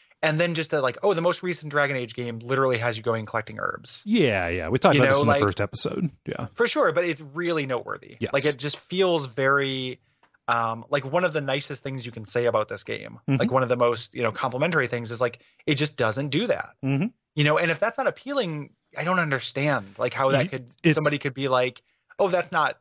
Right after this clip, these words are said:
Speaker 1: cool. That's not
Speaker 2: Yeah.
Speaker 1: noteworthy."
Speaker 2: It, the,
Speaker 1: Like,
Speaker 2: the
Speaker 1: it's so fucking cool. Like,
Speaker 2: <laughs>
Speaker 1: you know,
Speaker 2: It, it's,
Speaker 1: like
Speaker 2: it's a pretty good first premise, or it's a pretty good, it's a, it's a pretty good ethic to, to,
Speaker 1: Like,
Speaker 2: like, to,
Speaker 1: design
Speaker 2: to set
Speaker 1: value.
Speaker 2: out with. Yeah.
Speaker 1: Yeah. From, from the very start, we're just not going to make you do that.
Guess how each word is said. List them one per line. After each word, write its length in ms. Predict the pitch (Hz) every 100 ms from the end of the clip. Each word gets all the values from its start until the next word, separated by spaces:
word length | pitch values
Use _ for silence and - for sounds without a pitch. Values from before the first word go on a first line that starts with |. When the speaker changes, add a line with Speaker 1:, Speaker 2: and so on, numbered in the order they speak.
| -
Speaker 1:
cool. 400 | 143 110 107 -
That's 120 | 143
not 120 | 151 117
Speaker 2:
Yeah. 120 | 120
Speaker 1:
noteworthy." 380 | 92 113 123 131
Speaker 2:
It, 200 | 156 165 156
the, 60 | 156
Speaker 1:
Like, 100 | 170
Speaker 2:
the 60 |
Speaker 1:
it's 120 | - -
so 220 | 359 349
fucking 320 | - 165 147
cool. 340 | 151 175 208 -
Like, 220 | 175 156 220
Speaker 2:
<laughs> 460 | - 208 - 190 _ _ _ _ _ 349 226 403 196
Speaker 1:
you 80 | 156
know, 200 | 196 190
Speaker 2:
It, 40 |
it's, 0 |
Speaker 1:
like 160 | 170 151
Speaker 2:
it's 160 | 190 175
a 60 |
pretty 420 | - - 185 170 147
good 240 | 135 120
first 280 | - 120 -
premise, 340 | 110 95 90
or 100 | 107
it's 120 | 104 110
a 60 |
pretty 240 | - 113 104
good, 340 | 107 98 92
it's 220 | - 110
a, 60 | 143
it's 140 | 135
a 60 | 127
pretty 180 | 135 113
good 160 | 104 -
ethic 400 | 90 - - - _ _
to, 180 | - 107
to, 80 | 92
Speaker 1:
Like, 80 | 101
Speaker 2:
like, 0 |
to, 160 | 98 -
Speaker 1:
design 180 | - 151
Speaker 2:
to 100 | 110
set 80 | 104
Speaker 1:
value. 40 | 92
Speaker 2:
out 120 | -
with. 220 | 110 - -
Yeah. 240 | - - -
Speaker 1:
Yeah. 180 | 120 98
From, 200 | 165 165
from 180 | 175 165
the 100 | 151
very 280 | 196 233
start, 280 | - 175 147
we're 140 | 135 156
just 180 | 156 143
not 480 | 131 139 143 - 143
going 220 | 135 131
to 60 |
make 220 | 127 120 -
you 100 | 110
do 160 | 110
that. 280 | 95 85 87